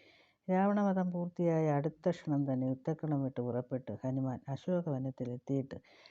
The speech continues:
സീതാദേവിയോട് രാമൻ വിജയിച്ച ശുഭവാർത്ത അറിയിച്ചു. ദേവി എത്രമാത്രം ദുരിതങ്ങൾ അവിടെ അനുഭവിച്ചുകൊണ്ടിരിക്കുന്നു എന്നത് ഹനുമാൻ മാത്രമേ അറിയുകയുള്ളൂ.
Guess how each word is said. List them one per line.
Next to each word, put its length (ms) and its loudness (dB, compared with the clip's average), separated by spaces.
സീതാദേവിയോട് 1200 2
രാമൻ 360 4
വിജയിച്ച 500 10
ശുഭവാർത്ത 680 10
അറിയിച്ചു. 380 8
ദേവി 240 8
എത്രമാത്രം 800 6
ദുരിതങ്ങൾ 500 4
അവിടെ 200 4
അനുഭവിച്ചുകൊണ്ടിരിക്കുന്നു 1200 2
എന്നത് 420 -2
ഹനുമാൻ 420 2
മാത്രമേ 640 -2
അറിയുകയുള്ളൂ. 520 -6